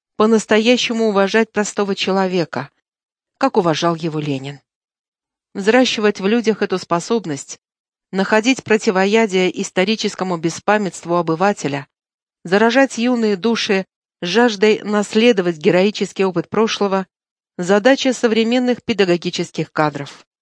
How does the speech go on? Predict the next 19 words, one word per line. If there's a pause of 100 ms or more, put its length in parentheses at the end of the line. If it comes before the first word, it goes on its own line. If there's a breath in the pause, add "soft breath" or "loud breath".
(320)
Степень
духовно-нравственного
обеспечения
тех, (560)
кто
идёт
вослед
отцам, (520)
романтикам
и
бессеребренникам – (460)
проблема
всё
более
тревожно
звучащая (340)
в
творчестве
Айтматова,